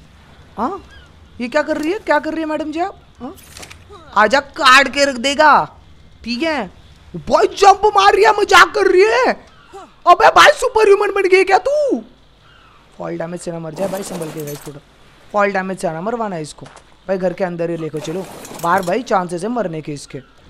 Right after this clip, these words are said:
ओए, let's go, let's go। बल्ले, बल्ले, शाबाश, शाबाश।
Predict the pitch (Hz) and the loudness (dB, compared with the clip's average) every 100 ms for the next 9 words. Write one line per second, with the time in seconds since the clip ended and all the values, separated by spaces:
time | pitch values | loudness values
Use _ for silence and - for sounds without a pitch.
0 | - - - 175 202 233 247 262 285 302 | -20 -20 -10 -2 6 8 10 10 8 6
1 | 320 339 359 392 403 415 415 415 392 359 | 4 4 4 4 4 4 2 2 0 -2
2 | - - 330 392 480 571 381 349 349 339 | -8 -6 2 6 6 6 2 4 6 6
3 | - - 320 453 523 381 240 269 226 - | 2 -4 4 6 6 2 4 4 4 0
4 | - 254 185 240 208 190 160 165 - 196 | 0 2 2 -2 0 -2 -2 -6 0 0
5 | 160 196 226 170 160 | 0 -6 -6 -6 -8